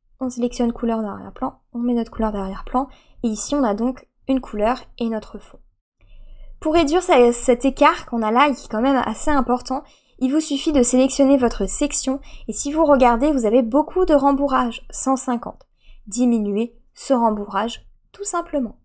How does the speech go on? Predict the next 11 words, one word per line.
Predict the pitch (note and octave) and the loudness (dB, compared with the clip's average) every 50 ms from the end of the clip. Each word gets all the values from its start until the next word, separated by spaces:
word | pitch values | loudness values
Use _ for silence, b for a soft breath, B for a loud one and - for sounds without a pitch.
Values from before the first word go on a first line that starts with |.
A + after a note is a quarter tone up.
| _ _ _ _ _ _ _ _ _ _ _ _ _ - - - - - - - - - - | _ _ _ _ _ _ _ _ _ _ _ _ _ -16 -16 -16 -14 -14 -14 -12 -10 -8 -4
Et | B3 A#3+ | -4 -2
vous | G#3+ G3+ | -4 -4
faites | - - G#3+ G#3+ - - _ _ | -4 -4 -4 -4 -6 -14 _ _
ensuite | - A3 G#3+ - - - A#3+ - - - - - - - | -12 -12 -12 -12 -12 -14 -16 -16 -16 -20 -20 -20 -14 -10
enregistrer. | - D#4+ - F4+ E4+ - E4 - - - - C#4+ - - - - - - b b b b b b b b b b b b - | -10 -8 -6 -6 -8 -8 -10 -12 -12 -14 -16 -18 -18 -18 -20 -20 -20 -20 b b b b b b b b b b b b 2
Voilà | C#4+ D4+ E4 E4 D4 | 4 6 6 6 4
donc | D#4 F4 F4 F4 | 4 0 0 2
pour | - D#4 | 2 2
personnaliser | D#4 C#4 C#4 - - D4+ C#4 C#4 C#4+ C#4 B3+ C#4 D4 | 4 2 2 4 4 4 4 4 4 2 2 0 0
votre | C4 C#4 D4+ D#4 D#4 | 4 4 2 2 4
page | - D#4+ D#4 D#4 C#4+ | 4 4 4 4 4